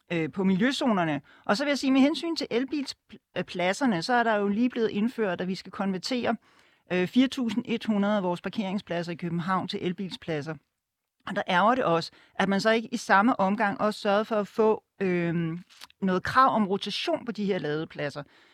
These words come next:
Fordi nu bliver de indført, og de bliver indført som stationære pladser. Så det vil sige, det går hen og bliver sådan en lille form for en, en luksus, hvis du har elbil,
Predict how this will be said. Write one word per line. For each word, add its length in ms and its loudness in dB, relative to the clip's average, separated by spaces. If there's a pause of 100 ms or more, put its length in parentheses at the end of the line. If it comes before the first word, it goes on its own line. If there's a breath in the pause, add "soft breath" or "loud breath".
(140)
Fordi 240 0
nu 120 8
bliver 180 -4
de 100 -4
indført, 520 0
og 120 -4
de 80 0
bliver 160 0
indført 420 -2
som 140 -2
stationære 640 0
pladser. 420 -6
Så 120 -4
det 160 -2
vil 80 -2
sige, 400 2 (340 soft breath)
det 80 -2
går 80 6
hen 240 2
og 80 0
bliver 180 2
sådan 180 2
en 60 4
lille 200 0
form 340 4
for 180 2
en, 420 0
en 200 0
luksus, 520 0
hvis 200 -6
du 100 -4
har 180 -2
elbil, 540 0